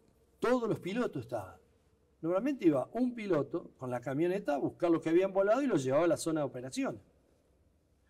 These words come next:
Está bien, eran ya las cinco de la tarde, cuatro y media, cinco, entonces ya no había otro vuelo más. Estaban hasta ellos, ¿viste? Los, todos los pilotos. Y lo que es peor, cuando estamos de, estábamos bajando de los aviones, estaba hasta el jefe de escuadrón, que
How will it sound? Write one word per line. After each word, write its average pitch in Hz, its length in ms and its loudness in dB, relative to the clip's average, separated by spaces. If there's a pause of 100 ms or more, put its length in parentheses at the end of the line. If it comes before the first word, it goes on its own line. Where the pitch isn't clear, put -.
(200)
Está 160 140 4
bien, 165 200 6
eran 151 320 2
ya 160 140 4
las 160 140 2
cinco 165 280 -2
de 123 60 0
la 117 100 -2
tarde, 175 180 2
cuatro 151 240 -2
y 131 40 -2
media, 160 240 -2
cinco, 175 500 -6 (800)
entonces 135 440 -2
ya 156 100 4
no 156 100 4
había 160 240 8
otro 143 200 0
vuelo 117 280 -2
más. - 320 -18 (800)
Estaban 143 300 2
hasta 127 240 0
ellos, 156 300 -6
¿viste? 143 200 -8
Los, 117 160 -8
todos 185 180 -2
los 175 80 -6
pilotos. 185 280 -6
Y 151 80 -2
lo 147 120 -2
que 190 120 -12
es 175 40 -10
peor, 240 340 -6
cuando 143 240 -6
estamos 175 460 0 (640)
de, 127 240 -4
estábamos 160 520 2
bajando 175 500 0
de 147 80 0
los 147 140 0
aviones, 226 480 -4
estaba 202 360 -2
hasta 135 160 -6
el 123 100 -6
jefe 220 340 -4
de 123 80 -2
escuadrón, 127 680 -4 (260)
que - 240 -18